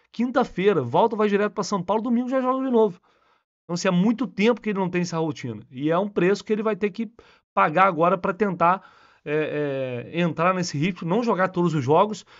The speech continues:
mas conseguir ter uma sequência maior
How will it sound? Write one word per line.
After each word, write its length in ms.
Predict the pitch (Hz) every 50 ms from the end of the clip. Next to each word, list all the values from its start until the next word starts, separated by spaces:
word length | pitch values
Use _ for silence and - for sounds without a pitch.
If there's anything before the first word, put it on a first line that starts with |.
| - - -
mas 280 | 147 156 170 190 180 -
conseguir 720 | - - 220 240 233 - 240 160 131 147 202 254 254 240 - _ _ _ _ _ -
ter 200 | 165 202 226 226
uma 140 | 214 202
sequência 520 | 202 - 190 175 - 180 185 185 180 - 190
maior 380 | 202 202 180 160 165 185 208